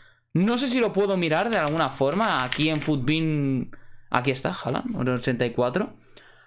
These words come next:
Haaland ocho mil monedas y está a cuarenta mil. Es decir, cuidado. <laughs> Cuidado con las pujas, chicos. Ese es el problema, chicos, que hay mucha gente. De hecho, en varias caídas de servidores, eh,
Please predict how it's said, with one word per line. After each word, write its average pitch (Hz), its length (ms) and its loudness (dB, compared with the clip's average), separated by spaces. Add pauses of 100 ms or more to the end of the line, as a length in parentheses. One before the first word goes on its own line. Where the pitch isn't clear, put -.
(140)
Haaland 202 300 0
ocho 147 220 0
mil 170 160 0
monedas 214 520 0
y 139 320 2
está 135 180 0
a 175 40 -2
cuarenta 127 340 -2
mil. 180 180 0
Es 123 120 -2
decir, 117 520 -2
cuidado. 139 500 0 (200)
<laughs> - 760 -12
Cuidado 147 380 2
con 240 120 0
las 170 140 -2
pujas, 180 380 0
chicos. 156 480 0
Ese 180 140 0
es 247 60 2
el 320 140 0
problema, 185 480 2
chicos, 147 360 0
que 127 100 0
hay 135 80 2
mucha 233 300 2
gente. 196 440 0
De 160 100 2
hecho, 202 360 0
en 170 340 0
varias 165 280 0
caídas 190 240 2
de 160 60 -2
servidores, 147 540 0
eh, 135 300 0